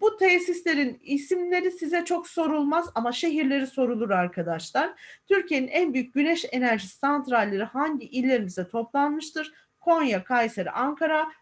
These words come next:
Balıkesir, Karaman. Neden bu iller? Çünkü bu illerde güneşle-, güneşli gün sayısı fazladır, güneşlenme süresi fazladır diye cevap verebilirsiniz. Yani buralar Türkiye'de en fazla güneşi gören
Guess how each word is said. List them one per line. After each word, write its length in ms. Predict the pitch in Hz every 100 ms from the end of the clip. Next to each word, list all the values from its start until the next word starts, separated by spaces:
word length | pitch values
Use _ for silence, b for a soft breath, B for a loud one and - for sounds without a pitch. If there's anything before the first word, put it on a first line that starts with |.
| _ -
Balıkesir, 480 | 311 254 208 196 180
Karaman. 560 | - 247 285 302 311 B B -
Neden 440 | 254 285 392 359
bu 80 | 349
iller? 440 | 311 285 285 311 311
Çünkü 260 | 262 254
bu 100 | 311
illerde 760 | 370 269 233 208 190 185 311 339 B _
güneşle-, 640 | 208 302 330 330 302 311 -
güneşli 640 | 196 226 262 269 - 302
gün 260 | 220 285 294
sayısı 720 | 254 214 190 180 - 302 359 B B _
fazladır, 760 | 240 247 233 302 262 - - b -
güneşlenme 800 | 233 277 302 - 302 302 302 339
süresi 460 | 339 214 190 -
fazladır 800 | - - 233 254 269 269 294 320 b b -
diye 220 | 294 262
cevap 420 | 254 240 233 233
verebilirsiniz. 720 | 214 240 226 180 170 - 147 -
Yani 260 | 214 226
buralar 400 | 330 269 180 247 330 b _
Türkiye'de 440 | - 262 240 190
en 220 | - 330 254
fazla 280 | 208 185
güneşi 460 | 208 240 269 247 190
gören 460 | 226 226 208 349